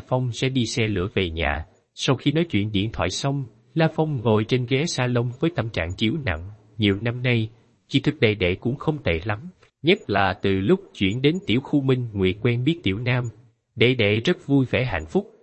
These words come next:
nhưng không nghĩ tới, mối tình đầu này có thể cho đệ đệ vui vẻ, nhưng cũng có thể cho làm đệ đệ đau khổ tới mức muốn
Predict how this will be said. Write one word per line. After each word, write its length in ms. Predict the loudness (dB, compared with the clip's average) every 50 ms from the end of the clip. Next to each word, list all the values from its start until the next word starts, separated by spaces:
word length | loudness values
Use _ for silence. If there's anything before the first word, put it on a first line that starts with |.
| _ _ _ _ 2
nhưng 160 | 2 2 2
không 200 | 2 0 0 2
nghĩ 160 | 0 -2 0
tới, 360 | 0 0 2 2 0 -2 -4 -10 _ _ _ _ _
mối 160 | -2 0 0 2 0
tình 200 | -2 -2 0 -2
đầu 160 | -2 -2 -2
này 240 | -4 -4 -4 -6 -6 -6 -4
có 120 | -4 -2
thể 200 | 0 0 -2 -2
cho 180 | 0 0 0 0
đệ 180 | 0 -2 0
đệ 180 | 0 -2 -2 0
vui 180 | 2 0 0 2 0
vẻ, 280 | -2 -2 -2 -4 -8 -12 _ _ _ _ _ 0
nhưng 180 | 2 2 4
cũng 160 | 4 2 2
có 120 | 4 2 0 2
thể 140 | 0 0 0
cho 160 | 0 0 0
làm 220 | 0 0 -2 0
đệ 160 | 0 0 2 2
đệ 260 | 2 0 0 0 0
đau 180 | 0 0 0
khổ 220 | 0 0 0 0 0
tới 140 | 0 0 2
mức 260 | 2 2 2 2 2
muốn 140 | 0 0